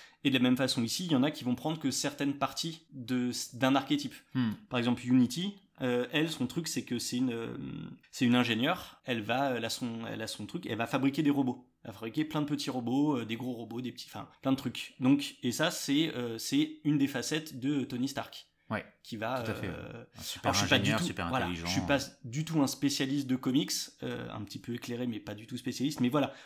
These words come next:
Speaker 1: pour moi, c'est, euh, c'est vraiment ce côté-là du personnage qu'ils ont réussi à extraire et à, euh,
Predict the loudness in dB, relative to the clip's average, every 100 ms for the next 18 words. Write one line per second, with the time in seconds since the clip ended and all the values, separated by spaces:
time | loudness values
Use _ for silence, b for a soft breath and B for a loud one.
0 | -6 2 2 2 2 4 2 0 -4 -6
1 | -6 -6 -4 -2 -2 0 0 0 -6 -12
2 | -6 -4 -4 -4 -6 -6 -8 -6 -6 -4
3 | -6 -4 -4 -4 -8 -2 0 0 -2 -4
4 | -6 -6 -8 -8 -8